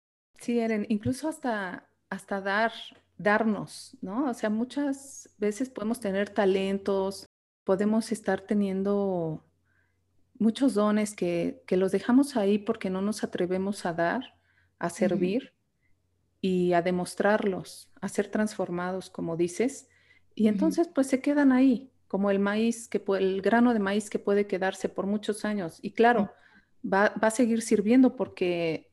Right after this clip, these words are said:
Speaker 1: eh, tiene un periodo de, <laughs> de
Speaker 2: Ujú.
Speaker 1: caducidad muy amplio.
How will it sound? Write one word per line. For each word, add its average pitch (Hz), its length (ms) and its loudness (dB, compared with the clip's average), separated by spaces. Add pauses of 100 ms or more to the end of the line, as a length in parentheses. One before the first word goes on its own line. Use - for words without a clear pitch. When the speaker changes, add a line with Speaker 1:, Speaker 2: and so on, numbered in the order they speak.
(160)
Speaker 1:
eh, 175 520 -4
tiene 226 260 4
un 220 320 2
periodo 208 440 4
de, 196 120 2
<laughs> - 320 -4 (360)
de 208 140 2
Speaker 2:
Ujú. 196 80 4
Speaker 1:
caducidad 196 560 2
muy 208 340 6
amplio. 202 560 0